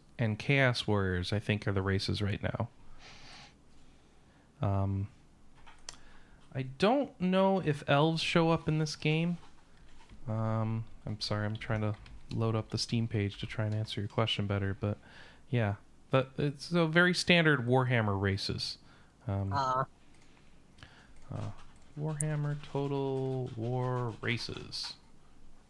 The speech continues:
Speaker 1: And I think they're gonna be releasing more, um, as time goes on, as, like, D L C or something. So that will change. Yeah, so let's see. We got Empire, dwarves, greenskins, which are orcs and goblins, vampires, and then the Chaos Warriors. Yeah,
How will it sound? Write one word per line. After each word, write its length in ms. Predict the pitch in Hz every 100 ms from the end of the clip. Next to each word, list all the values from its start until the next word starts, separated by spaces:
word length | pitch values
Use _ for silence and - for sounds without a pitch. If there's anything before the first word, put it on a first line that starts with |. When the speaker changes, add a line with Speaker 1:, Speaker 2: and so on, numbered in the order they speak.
| - - -
Speaker 1:
And 60 | 120
I 40 |
think 160 | 127 214
they're 80 | 214
gonna 140 | 165
be 160 | 135 120
releasing 580 | 117 113 123 - 120
more, 440 | 98 95 101 151 - - _ - - - -
um, 280 | 113 95 98 -
as 160 | 104
time 280 | - 107 107
goes 220 | 107 101
on, 300 | 104 107 120
as, 280 | 98 101 113 -
like, 220 | 98 95 -
D 100 | 104
L 140 | 101
C 200 | - 117
or 60 | 127
something. 540 | 147 147 175 180 175
So 240 | - 117 110
that 220 | 110 107 104
will 100 | 104
change. 560 | - 104 101 101 - - - - - - - -
Yeah, 220 | - - 123 -
so 200 | - 110
let's 140 | -
see. 60 | 110
We 40 |
got 160 | 104 - 147
Empire, 760 | 156 143 151 147 143 143 139 - - - -
dwarves, 580 | - 120 117 117 117 - -
greenskins, 640 | 113 135 135 131 110 110 110
which 160 | -
are 60 | 113
orcs 260 | 104 104
and 100 | 107
goblins, 420 | 98 95 95 95 107
vampires, 640 | 120 120 123 117 113 113
and 200 | - 110
then 140 | 107 101
the 80 |
Chaos 380 | 101 - 95 -
Warriors. 320 | - 73 -
Yeah, 140 | 98